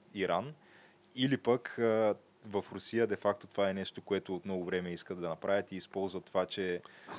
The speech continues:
американците в момента са доста силно дискредитирани в международната общност и могат те пък без къвто и да е отзвук да си направят това нещо.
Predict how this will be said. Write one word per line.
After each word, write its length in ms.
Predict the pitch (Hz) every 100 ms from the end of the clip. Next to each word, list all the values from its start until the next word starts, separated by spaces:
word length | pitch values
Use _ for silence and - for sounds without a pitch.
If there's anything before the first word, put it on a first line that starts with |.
| - -
американците 680 | 98 95 - 101 95 -
в 100 | 95
момента 320 | 95 92 92 92
са 140 | 92
доста 320 | 92 92 -
силно 280 | - 95 90
дискредитирани 760 | 87 87 90 87 - 95 87 87
в 100 | -
международната 680 | 95 87 87 92 92 82 92
общност 400 | 90 - 104 -
и 60 | 92 92
могат 300 | 92 95 90
те 200 | - 95
пък 200 | - 87
без 260 | 90 87
къвто 260 | - 98 95
и 40 |
да 100 | 87
е 20 | 87
отзвук 320 | 90 87 85
да 100 | 87
си 100 | 87
направят 360 | 85 87 82 -
това 180 | 85 78
нещо. 340 | - -